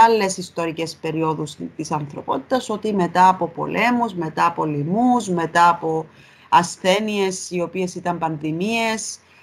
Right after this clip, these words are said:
ε, μετά από δύσκολες καταστάσεις, σειράξεις, ε, προσφυγιάν και διάφορα άλλα θέματα, φυσικές καταστροφές, ε, ο κόσμος, ε,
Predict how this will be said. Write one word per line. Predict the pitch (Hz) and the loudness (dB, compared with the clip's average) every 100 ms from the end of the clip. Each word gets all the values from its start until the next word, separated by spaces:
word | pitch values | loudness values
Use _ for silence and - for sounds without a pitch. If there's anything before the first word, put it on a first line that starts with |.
| _ | _
ε, | - 190 190 185 185 180 | -6 -2 2 4 4 2
μετά | 180 175 175 190 | 2 -2 0 4
από | 202 185 | 4 4
δύσκολες | 170 208 - 190 175 175 | 0 -4 -4 -2 -2 -4
καταστάσεις, | 160 160 151 - 190 247 254 233 - | -8 -8 -10 0 2 2 0 -10 -8
σειράξεις, | - 160 170 233 254 - 240 240 240 - - _ _ _ _ | -8 0 6 6 4 -12 -12 -10 -10 -14 -20 _ _ _ _
ε, | - | -16
προσφυγιάν | - 185 185 - 160 156 202 233 240 240 233 233 226 214 _ _ | -4 -4 -4 -10 -6 4 8 10 10 8 4 -6 -16 -18 _ _
και | - 190 | -16 -10
διάφορα | 185 190 214 202 180 | -2 0 -2 -6 -6
άλλα | 175 170 160 | -4 -6 -8
θέματα, | 185 208 233 233 220 208 208 190 | -8 -6 -6 -4 -2 0 -2 -4
φυσικές | 196 180 175 185 185 | -10 -12 -8 -8 -6
καταστροφές, | 175 170 160 - 156 185 233 269 - _ _ _ _ | -8 -8 -10 -10 -10 -2 -2 -2 -6 _ _ _ _
ε, | - 214 208 208 202 | -8 -4 -2 0 2
ο | 202 | 2
κόσμος, | 196 247 254 240 247 247 - | 2 0 0 0 2 2 0
ε, | - | -8